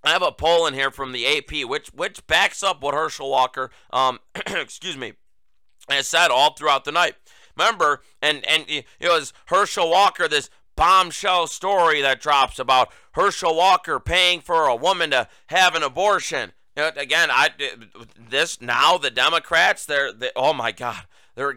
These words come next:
they can't, oh, an abortion. Oh, geez. You know, the people that advocate for abortions up until and to the po-, time that a,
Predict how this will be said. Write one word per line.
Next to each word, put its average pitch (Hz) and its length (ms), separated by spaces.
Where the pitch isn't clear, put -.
they 147 140
can't, 151 380
oh, 143 260
an 147 120
abortion. 156 640
Oh, 160 280
geez. 139 560
You 101 60
know, 147 100
the 127 140
people 175 340
that 143 220
advocate 196 760
for 170 200
abortions 170 720
up 175 180
until 185 520
and 147 140
to 196 120
the 175 120
po-, 151 200
time 165 360
that 175 160
a, 135 100